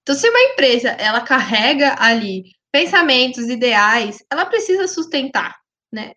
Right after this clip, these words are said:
Tudo bem que não é gracinha, mas ela precisa sustentar isso. Se ela tem alguém dentro do corpo, né, ali de trabalho que não corresponde aos ideais, cabe a ela tomar decisões, né? Algumas vezes são demitidos, algumas vezes são silenciados, como a gente viu aqui, algumas vezes são recontratados.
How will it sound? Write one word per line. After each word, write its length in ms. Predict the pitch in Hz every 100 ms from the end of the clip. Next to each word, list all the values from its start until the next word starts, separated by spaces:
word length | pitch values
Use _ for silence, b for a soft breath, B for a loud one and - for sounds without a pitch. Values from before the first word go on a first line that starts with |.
| -
Tudo 140 | 254
bem 100 | 269
que 40 | 277
não 80 |
é 40 | 277
gracinha, 440 | 269 277 233 208
mas 160 | 202 208
ela 160 | 226
precisa 440 | 247 262 285 302 359
sustentar 640 | 349 320 330 339 294 294
isso. 340 | 269 208 - 185 b b b _
Se 260 | - - 330
ela 260 | 339 415 403
tem 260 | 294 277
alguém 480 | 269 262 226 226 226
dentro 340 | 214 269 330
do 180 | 269 277 _ -
corpo, 480 | 240 226 226 220 202 _
né, 420 | 214 202 208 214 - _ -
ali 400 | 208 208 196 185 _
de 100 | - 185
trabalho 640 | 214 190 190 208 202 185
que 160 | - 269
não 180 | 277
corresponde 680 | 370 466 277 - 240 294 370
aos 160 | 254 233
ideais, 640 | 214 190 214 349 240 233 - _ _ _ _ _ -
cabe 340 | 339 240 269
a 120 | 339
ela 200 | 254 262
tomar 320 | 285 392 311
decisões, 640 | 294 330 403 427 466 220 208
né? 100 | 196
Algumas 360 | 226 226 233
vezes 200 | 220 202
são 140 | - 202
demitidos, 500 | 214 370 - 320 240
algumas 240 | 208 220
vezes 160 | 226 226
são 100 | 277
silenciados, 680 | 269 214 247 349 247 254 240
como 160 | 202
a 40 | 202
gente 240 | 214 -
viu 160 | 208 233
aqui, 160 | 262
algumas 300 | 262 226 214
vezes 220 | 285 453
são 120 | - 311
recontratados. 1120 | 226 539 440 311 202 185 185 185 190 196